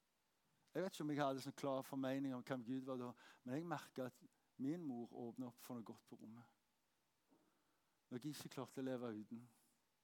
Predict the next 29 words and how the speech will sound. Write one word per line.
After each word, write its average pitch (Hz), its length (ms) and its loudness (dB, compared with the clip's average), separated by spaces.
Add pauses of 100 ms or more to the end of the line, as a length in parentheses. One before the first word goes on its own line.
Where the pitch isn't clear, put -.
(340)
Så - 140 -16
jeg - 80 -16
fortsatte 131 420 -4
hver 123 320 0
kveld. 120 240 2
Jeg 131 80 2
var 127 160 -2
ikke 147 140 -2
i 135 80 0
noe 120 100 -4
kristent - 400 -6
fellesskap. 135 680 0 (560)
Jeg - 100 -4
var 123 80 0
litt 120 160 -8
i - 60 -8
speiderne, 113 500 0
det 120 80 -4
var 110 80 -8
ikke - 160 -12
så 123 80 0
mye - 240 -6
om 160 120 0 (100)
alt 123 180 0
det - 140 2
der 127 160 -2
egentlig. 123 260 -4 (460)
<laughs> - 500 -6
Men... 131 120 -2